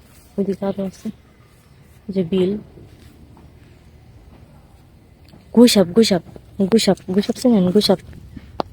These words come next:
যেটারে সৌদি আরবের সান্ডা না হান্ডা নাকি আন্ডা বলে ডাকে। গুইসাপ দেখার চেষ্টা করেন, জানি না দেখে, দেখতে পারবেন কিনা জানি না। তো দেখেন এই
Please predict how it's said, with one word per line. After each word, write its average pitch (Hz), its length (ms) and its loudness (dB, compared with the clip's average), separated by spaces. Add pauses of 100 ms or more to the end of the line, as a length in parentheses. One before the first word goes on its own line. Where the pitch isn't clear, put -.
(120)
যেটারে 196 400 4 (720)
সৌদি 208 320 4
আরবের 202 300 2 (100)
সান্ডা 208 380 6
না 208 140 6
হান্ডা 196 280 4 (140)
নাকি 190 180 -2 (100)
আন্ডা 185 260 4
বলে 180 220 2
ডাকে। 180 200 0 (1080)
গুইসাপ 190 320 -2
দেখার 185 280 -4
চেষ্টা 208 260 -4
করেন, 170 200 -8 (1080)
জানি 202 240 2
না 196 120 2
দেখে, - 240 -4 (1300)
দেখতে 214 240 -4
পারবেন 233 300 -2
কিনা 233 240 0
জানি 226 260 2
না। 208 60 0 (520)
তো 202 80 -4 (240)
দেখেন 208 220 -4 (3250)
এই 208 60 4